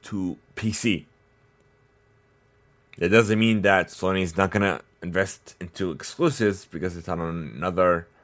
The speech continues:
platform. It's still a console exclus-, a console exclusive.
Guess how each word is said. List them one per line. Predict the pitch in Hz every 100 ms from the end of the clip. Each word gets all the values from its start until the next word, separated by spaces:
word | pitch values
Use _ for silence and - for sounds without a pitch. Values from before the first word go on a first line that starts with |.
| _ _ _ _ _ _ _ _ _
platform. | 143 165 - 110 117 113 - _ _ _
It's | 90 -
still | - 127 -
a | 80
console | - 101 95 - 65 76 73
exclus-, | - 101 95 - _ _ _
a | 62 76
console | - 101 98 90
exclusive. | 67 - - 104 92 -